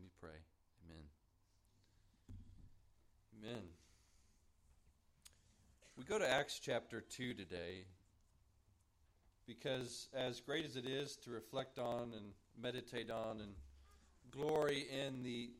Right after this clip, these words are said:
actual resurrection accounts, which we should always do, it's, it's good to hear this first proclaimed. Hear the early church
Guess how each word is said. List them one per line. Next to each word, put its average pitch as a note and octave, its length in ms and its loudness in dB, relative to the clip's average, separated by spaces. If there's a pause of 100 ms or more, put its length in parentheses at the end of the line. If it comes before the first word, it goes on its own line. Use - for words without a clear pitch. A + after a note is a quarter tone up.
(100)
actual B2+ 580 4
resurrection B2 800 0
accounts, A#2+ 800 -4 (500)
which - 400 -8 (260)
we A#2+ 80 -6
should A#2+ 220 -4
always B2+ 540 2 (580)
do, A#2 320 2 (920)
it's, D3 260 -2
it's D#3+ 240 -2
good F3+ 500 0
to C#3+ 280 -2 (600)
hear E3+ 260 2
this D#3 340 -2
first - 560 2
proclaimed. C#3+ 680 0 (1080)
Hear E3 220 -2
the D#3 140 2
early D#3 360 0
church - 680 -2